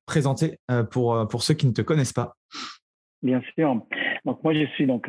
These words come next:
Speaker 2: Samir Labidi, j'ai quarante-sept ans, je suis avant tout papa de trois merveilleux enfants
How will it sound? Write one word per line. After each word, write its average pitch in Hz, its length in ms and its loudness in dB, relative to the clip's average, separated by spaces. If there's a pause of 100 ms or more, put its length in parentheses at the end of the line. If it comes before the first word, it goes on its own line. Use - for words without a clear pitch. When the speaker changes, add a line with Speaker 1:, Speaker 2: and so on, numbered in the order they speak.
(120)
Speaker 2:
Samir 147 220 2
Labidi, 135 680 2
j'ai 127 200 -2
quarante-sept 139 720 -2
ans, 151 320 2
je 127 200 -2
suis 151 260 -4
avant 131 180 2
tout - 160 -2
papa 139 300 0
de 131 100 0
trois - 260 -2
merveilleux 143 440 2
enfants 151 400 0